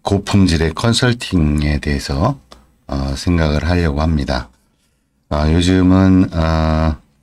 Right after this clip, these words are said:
뭐, 그 컨설팅을 하면서, 어, 품질을 어떻게 하면 좋게 할까를 굉장히 고민하는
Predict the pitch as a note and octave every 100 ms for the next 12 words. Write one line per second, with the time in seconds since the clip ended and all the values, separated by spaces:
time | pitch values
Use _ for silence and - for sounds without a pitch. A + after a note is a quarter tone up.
0 | _ _ - - _ _ D2 D2 D2 D2
1 | C#2 C#2 _ _ _ _ _ _ _ _
2 | _ _ _ - E2 E2 D#2+ D#2+ D#2 D#2
3 | D#2 D#2 - - - G2+ B2 A#2+ A2 G2+
4 | F#2 E2 D#2+ D#2 D2 G#2 G2+ F#2+ D2+ C#2
5 | G#2 A#2+ _ _ _ _ _ _ _ _
6 | _ - D2+ D2+ D2+ - - A2+ A2+ G2
7 | C#2+ - - A#2 E2+ D#2+ - C#2+ - D#2+
8 | D2+ D2+ C#2 D#2 D#2 G#2 A#2 _ - D2
9 | C#2+ D#2 D#2 E2 D#2+ D#2+ D#2+ D#2+ C#2 F2